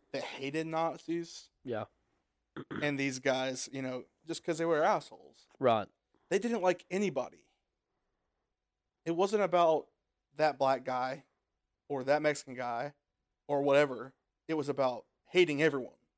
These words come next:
Speaker 2: Yeah.
Speaker 1: They didn't like us because we liked everyone.
Speaker 2: Yeah.
Speaker 1: You go to a hardcore show, it's like family, whatever.
Speaker 2: Yeah.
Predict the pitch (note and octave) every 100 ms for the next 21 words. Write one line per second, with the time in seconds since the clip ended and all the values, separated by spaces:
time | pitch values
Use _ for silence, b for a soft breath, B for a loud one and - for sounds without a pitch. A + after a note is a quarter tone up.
0 | _ - A#2+ A2+ - _ _ _ _ _
1 | _ _ _ D3+ D#3 A#3+ F3 G3 D3+ F#3
2 | D#3 - - - _ _ _ _ - D3+
3 | D#3+ C3 D3+ G3 D#3 D3 F3+ E3 B2 G#2
4 | _ _ _ _ _ _ _ - B2 A2
5 | _ _ _ D3+ D3 D3+ D3+ D3+ D#3 C#3+
6 | - C#3 C3+ C3+ C3+ _ _ _ _ _
7 | _ _ - C3 B2 - D3+ D3 C#3+ C#3+
8 | C#3 - _ _ - B2+ G#2 - G#2+ _
9 | _ _ _ _ - A2+